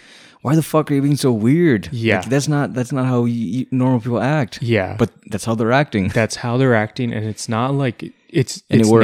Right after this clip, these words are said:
Speaker 2: never, it, the whole time you're teetering on the edge of, like, "Okay, this is too much."
Speaker 1: Yeah.
Speaker 2: Like, now it's just too overdone.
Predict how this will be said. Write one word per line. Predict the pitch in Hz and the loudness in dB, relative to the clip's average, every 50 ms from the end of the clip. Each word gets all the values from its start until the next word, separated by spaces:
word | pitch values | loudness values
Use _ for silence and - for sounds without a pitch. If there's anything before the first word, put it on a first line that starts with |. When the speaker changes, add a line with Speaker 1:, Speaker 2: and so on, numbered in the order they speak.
| 127 131 | 2 2
Speaker 2:
never, | 147 147 147 139 131 - _ _ _ _ _ _ _ - | 2 0 0 0 -2 -6 _ _ _ _ _ _ _ -2
it, | 139 - - 143 | -2 0 2 2
the | 139 - | 0 2
whole | - 156 165 165 | 2 2 2 2
time | - - 127 127 143 151 160 165 160 156 | 0 -2 -4 -4 -2 -4 -4 -6 -6 -8
you're | - - 120 127 123 117 | -10 -8 -6 -4 -4 -6
teetering | 107 - - - 123 123 117 123 120 120 117 113 | -6 -10 -10 -8 -8 -6 -4 -4 -4 -4 -4 -4
on | 117 104 107 110 107 | -4 -4 -4 -4 -4
the | 110 101 | -4 -4
edge | 104 113 110 107 104 | -2 -4 -4 -4 -4
of, | 104 90 | -6 -6
like, | - 98 95 98 - - | -6 -8 -8 -8 -10 -12
"Okay, | 131 117 - 107 98 | -12 -8 -6 -6 -6
this | 98 98 - - | -6 -8 -8 -10
is | 98 - | -12 -12
too | - - - 104 | -12 -12 -10 -10
much." | 98 98 104 - - - - | -8 -8 -10 -10 -12 -6 -2
Speaker 1:
Yeah. | 104 104 101 98 92 92 92 | 2 2 4 4 4 4 2
Speaker 2:
Like, | 87 87 92 | 0 0 0
now | 104 107 104 | 0 0 0
it's | 101 - - | -2 -6 -8
just | - 104 101 - - | -10 -10 -10 -10 -10
too | - 110 101 95 | -8 -6 -6 -6
overdone. | 98 98 101 92 101 98 101 101 98 98 98 | -6 -8 -8 -8 -6 -6 -6 -6 -8 -10 -12